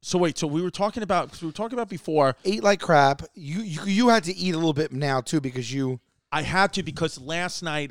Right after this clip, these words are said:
Speaker 1: uh, you know, one of those, it was just one of those nights where this happened. You go meet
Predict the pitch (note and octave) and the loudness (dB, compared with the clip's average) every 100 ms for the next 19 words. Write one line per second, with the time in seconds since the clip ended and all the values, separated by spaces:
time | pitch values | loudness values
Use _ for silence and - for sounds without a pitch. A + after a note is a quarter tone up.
0 | - G2+ D3+ D3 C3 A#2+ C3+ D3+ D3 C#3 | -10 -14 -10 -6 -6 -6 -6 -2 -2 -2
1 | B2+ _ _ - C#3+ - - - F3 F3+ | -6 _ _ -16 -14 -12 -12 -10 -8 -6
2 | E3+ - _ _ _ _ D3 D#3 - C#3+ | -8 -14 _ _ _ _ -6 -6 -6 -12
3 | E3 D#3+ C3+ - D#3+ - _ _ _ C3+ | -12 -12 -16 -14 -16 -16 _ _ _ -10
4 | D#3+ D#3+ E3 D#3+ E3 E3+ | -4 -2 -2 -4 -4 -6